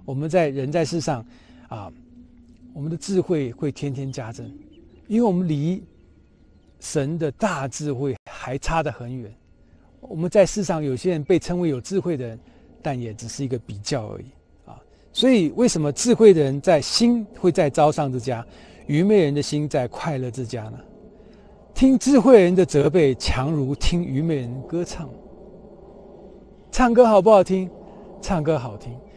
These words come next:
听责备的话好不好听？听责备的话真的不好听啊。啊，我，那当然，你要你选的话，呃，一边，为什么有的学生去翘课，翘课后去玩乐，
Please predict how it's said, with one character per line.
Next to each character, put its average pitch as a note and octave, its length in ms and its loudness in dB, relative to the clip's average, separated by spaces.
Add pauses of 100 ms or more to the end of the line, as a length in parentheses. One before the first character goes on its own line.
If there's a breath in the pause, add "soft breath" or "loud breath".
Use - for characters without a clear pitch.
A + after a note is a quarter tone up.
(200 loud breath)
听 C#4 220 6
责 G#3+ 180 8
备 B3+ 160 8
的 G#3+ 80 10
话 A3 160 8
好 F#3 80 4
不 F#3+ 80 4
好 G3 80 8
听？ F#3 220 0 (420 loud breath)
听 A3 220 -2
责 D#3 160 -2
备 F#3+ 120 2
的 F3 80 0
话 D#3+ 200 -8
真 G3+ 180 -4
的 F3+ 80 -4
不 F3 100 -10
好 C3 200 -10
听 B2+ 180 -12
啊。 A#2 80 -14 (1400)
啊， G3+ 100 0
我， G3+ 120 -2
那 G3 240 -2
当 G#3+ 200 2
然， F#3+ 160 0
你 F3 60 -2
要 A3 160 6
你 G3+ 140 2
选 D#3+ 220 -2
的 D3+ 80 -4
话， D3+ 300 -2 (680 soft breath)
呃， E3+ 120 -10
一 G3+ 100 -6
边， G3+ 300 2 (540)
为 A3 100 2
什 F3+ 100 -4
么 F3+ 80 -2
有 D3+ 140 0
的 F3+ 80 2
学 D#3 180 0
生 E3+ 200 -2
去 E3+ 80 -8
翘 D#3+ 260 -4
课， C3+ 240 -12 (640)
翘 G#3 200 4
课 F3+ 260 2
后 F3+ 100 0
去 F#3 160 -4
玩 C3+ 300 -4
乐， F#3 240 -2